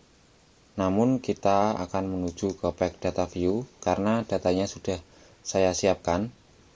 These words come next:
Langsung saja, saya akan menal-, menganalisis data ini untuk mengetahui berapa besaran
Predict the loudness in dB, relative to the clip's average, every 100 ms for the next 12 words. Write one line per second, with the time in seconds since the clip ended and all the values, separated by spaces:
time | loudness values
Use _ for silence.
0 | _ _ -20 -20 -20 -20 -20 _ _ _
1 | _ _ _ 0 2 2 2 2 2 2
2 | 0 -10 -20 -4 2 4 4 2 -2 0
3 | -2 -2 -4 0 2 4 2 2 2 2
4 | 2 -2 0 0 2 2 2 0 -2 -2
5 | -2 -2 -2 -4 -4 -4 -2 -2 -2 -4
6 | -10 -20 -20 -20 -20 _ _ _ _ _
7 | _ _ -20 _ 0 2 2 2 2 4
8 | 2 0 -4 -6 -2 0 0 0 -2 -6